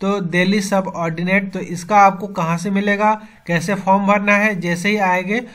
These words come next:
वो मैं बताऊंगा आपको। daily subordinate service selection board के मध्य से जो अट्ठाईस बारह दो हज़ार इक्कीस को ये notification जारी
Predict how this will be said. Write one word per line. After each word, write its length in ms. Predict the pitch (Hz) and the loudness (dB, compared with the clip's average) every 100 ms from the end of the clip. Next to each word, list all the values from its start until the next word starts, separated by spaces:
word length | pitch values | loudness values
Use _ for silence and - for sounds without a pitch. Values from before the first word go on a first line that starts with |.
| - - | -20 -8
वो 80 | 175 | 0
मैं 160 | 190 | 2
बताऊंगा 440 | 180 175 180 190 202 | 2 0 0 2 4
आपको। 380 | 196 180 208 202 | 4 2 -2 -4
daily 300 | 170 175 196 | -2 -2 -2
subordinate 680 | 196 180 170 160 170 202 | -2 -2 -2 -2 -2 -2
service 420 | 196 180 160 190 190 | -2 -6 -4 -6 -4
selection 360 | 175 165 - | -4 -6 -6
board 400 | 185 175 190 220 - - - - | -6 -2 -2 -2 -8 -18 -20 -8
के 120 | 180 | -4
मध्य 320 | 180 175 175 - | -2 0 -2 -4
से 280 | - 220 240 - _ - | -6 -6 -6 -14 _ -6
जो 120 | 175 | -2
अट्ठाईस 380 | 185 185 190 208 | -2 0 -2 0
बारह 240 | 196 196 | 0 0
दो 140 | 190 185 | 2 0
हज़ार 220 | 190 180 | 2 0
इक्कीस 320 | 175 185 196 | -2 -4 -6
को 120 | 208 | -4
ये 60 | 185 | -2
notification 800 | 175 175 175 185 185 175 220 208 | -2 -2 -4 -4 -6 -4 -4 -2
जारी 420 | 185 156 185 247 | -2 -2 -2 -6